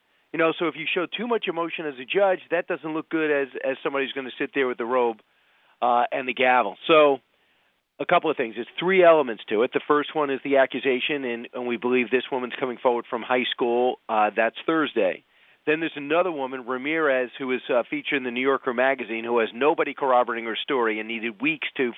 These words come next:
fully understand, remember, because she was drunk, and it's been a while,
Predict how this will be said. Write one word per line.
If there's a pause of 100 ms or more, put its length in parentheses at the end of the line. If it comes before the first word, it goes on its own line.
fully
understand, (360)
remember,
because
she
was
drunk, (640)
and
it's
been
a
while,